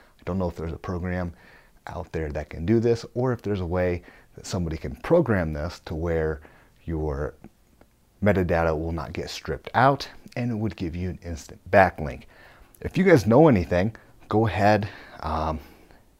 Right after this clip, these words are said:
let me know. Leave it in the, in the, in the comments box there,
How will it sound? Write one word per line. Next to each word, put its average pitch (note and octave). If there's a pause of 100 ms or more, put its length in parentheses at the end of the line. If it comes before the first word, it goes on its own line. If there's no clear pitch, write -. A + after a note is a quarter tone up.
(240)
let B2
me D#3
know. F#2+ (600)
Leave B2+
it B2
in A2
the, F#2+ (420)
in F2
the, D#2+
in F2+
the C#2+
comments F#2+
box C#2+
there, F2+